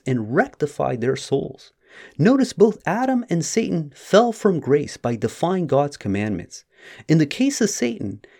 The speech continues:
he refused to prostrate when commanded. And in the case of Adam, he approached the one tree that God told him not to approach. Yet despite both of them falling in sin and exposing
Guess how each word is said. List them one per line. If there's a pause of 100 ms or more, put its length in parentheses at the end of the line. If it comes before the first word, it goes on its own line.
he
refused
to
prostrate
when
commanded. (280)
And
in
the
case
of
Adam,
he
approached
the
one
tree
that
God
told
him
not
to
approach. (460)
Yet
despite
both
of
them
falling (260)
in
sin (260)
and
exposing